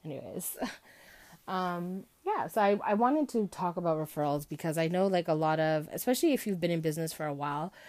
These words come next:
that might be your preferred route of marketing, but you can't let it be. Um, when it comes to marketing, the best thing to market is really and truly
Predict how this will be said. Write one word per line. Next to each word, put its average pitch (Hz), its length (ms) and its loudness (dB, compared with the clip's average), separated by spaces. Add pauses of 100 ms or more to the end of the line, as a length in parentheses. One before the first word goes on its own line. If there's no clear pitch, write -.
(240)
that 202 180 4
might 226 240 4
be 185 80 -2
your 185 220 4
preferred 156 580 -2
route 143 380 0
of 143 120 -8
marketing, 180 640 0
but 156 220 0
you 165 120 -8
can't 165 540 -4
let 143 220 -4
it - 280 -8 (100)
be. 104 340 -8 (540)
Um, 147 400 -2 (380)
when 185 180 6
it 208 100 8
comes 208 300 4
to 202 80 2
marketing, 185 720 4 (1000)
the 190 160 -2
best 160 400 -2
thing 151 440 -6
to 151 100 -8
market 156 580 -2 (480)
is 143 220 -4
really 165 480 0
and 156 160 -6
truly 151 720 -4